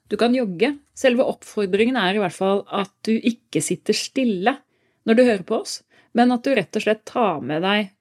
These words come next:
hva, hva du nå enn måtte høre dette på, og går deg en tur. Og selve inspirasjonen til det fikk jeg en gang jeg bestemte meg for at denne gangen vil jeg ikke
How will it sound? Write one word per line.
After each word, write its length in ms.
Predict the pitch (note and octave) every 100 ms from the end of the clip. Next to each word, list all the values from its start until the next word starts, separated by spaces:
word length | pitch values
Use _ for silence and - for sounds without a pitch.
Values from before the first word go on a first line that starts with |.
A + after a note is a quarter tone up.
| _ _ _ -
hva, 260 | G3 A3+ - G3+
hva 160 | G3 G3
du 80 | A3
nå 100 | B3
enn 220 | G3+ G3+ G#3+
måtte 220 | A3+ A#3+
høre 240 | A3+ E3 E3
dette 220 | E3 F#3+
på, 160 | A#3+ D#4+ - _ _ -
og 180 | A#3 G3
går 360 | F3+ D#3 D3+ D#3
deg 180 | D#3+ -
en 140 | E3+
tur. 240 | F#3+ G3 D#3+ _ _ _ _ _ _ _ _ _ _ _ _ _ A3
Og 260 | B3 - - _ _ _ _ _ _ -
selve 380 | - C4 G3 G3
inspirasjonen 1040 | F#3 A3+ A#3 - G3 F3+ F3+ A3 C#4 A#3 _ -
til 340 | B3 B3 A#3+ B3
det 120 | F#4 - _ _
fikk 380 | - F#3+ _ G3
jeg 220 | G3+ G#3+ -
en 380 | G3+ G#3 G#3 G#3+ G#3+ G3+
gang 320 | E3+ E3 F#3 F#3+
jeg 480 | G3 F#3+ G3 G3 - _ _ _ _ G#3
bestemte 400 | - F#3 E3 F3+
meg 100 | F#3
for 220 | A3+ B3 G3+
at 300 | G3+ - - -
denne 360 | G3 G#3+ E3+ F3
gangen 380 | F3+ G3+ A3 A3+ F3+
vil 200 | E3 D#3
jeg 140 | F3 -
ikke 200 | G#3+